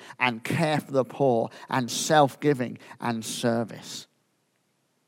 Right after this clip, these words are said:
The average person in the U K spends four hours, twenty-eight minutes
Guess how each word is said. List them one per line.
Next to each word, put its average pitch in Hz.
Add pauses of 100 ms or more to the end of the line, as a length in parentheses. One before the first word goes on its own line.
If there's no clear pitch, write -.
(360)
The 139
average 185
person 185
in 156
the 147
U 156
K 131 (160)
spends 127
four 175
hours, 151
twenty-eight 147
minutes 139